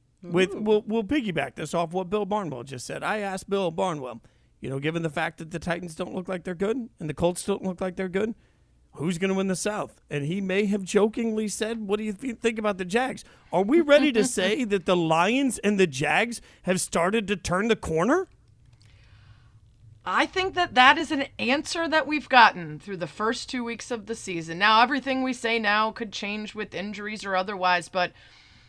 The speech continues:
Speaker 2: I think a lot of us are sort of weirdly rooting for the Lions and Dan Campbell after Hard Knocks, even if many of us thought his first couple press conferences were ridiculous. They hung with the Eagles, thirty-eight thirty-five.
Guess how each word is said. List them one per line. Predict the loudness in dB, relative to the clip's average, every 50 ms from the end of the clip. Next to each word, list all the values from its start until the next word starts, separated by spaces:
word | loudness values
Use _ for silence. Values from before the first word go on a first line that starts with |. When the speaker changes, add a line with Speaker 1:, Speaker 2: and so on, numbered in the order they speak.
| -20 -14 -10
Speaker 2:
I | -8
think | -4 -2 -2 -2 -2
a | -2
lot | 2 4 4 4 4
of | 4 2
us | 2 2 0 -2
are | -6
sort | -8 -4 -2 -2 -2
of | -2 -4
weirdly | -6 -6 -6 -6 -6 -6 -6 -6
rooting | -6 -6 -6 -6 -4 -4 -6 -6
for | -6 -6 -6
the | -4 -2 -2
Lions | 0 2 2 2 0 -2 -4 -8
and | -8 -6
Dan | -4 -4 -2 -4 -4
Campbell | -6 -6 -6 -6 -4 -4 -2 0 4
after | 4 4 2 2 -2 -4
Hard | -2 0 0 0 0 -2
Knocks, | 0 0 0 0 0 -4 -10 -14 -10
even | -10 -8 -6 -6 -6
if | -6 -8 -8 -12 -14 -10
many | -4 -2 -2 -2 -2 -4
of | -4 -4
us | -4 -4 -4
thought | 0 4 6 6 6 4 0 -16 -20 -20 -16
his | -12 -12 -10 -8
first | -6 -6 -6 -4 -2
couple | 0 0 0 0 -2
press | -2 0 -2 0 -2
conferences | -2 -4 -4 -4 -6 -12 -12 -12 -12 -8
were | -8 -6 -6
ridiculous. | -6 -6 -8 -8 -6 -4 -2 -2 -2 -4 -6 -10 -20 -20 -20 -20 -20 -20 -20 -18
They | -8 0 2 4 4 4
hung | 2 -2 -8 -4 0 4 4 4 4 2 0 -2
with | -4 -4 -6 -8
the | -10 -8 -6
Eagles, | -6 -6 -4 -2 0 0 0 0 -4 -8 -16 -18 -14 -8
thirty-eight | -4 -2 -2 0 0 -2 -2 -2 -4 -4 -2
thirty-five. | 0 0 0 0 -2 -4 -2 2 4 6 6 6 4 0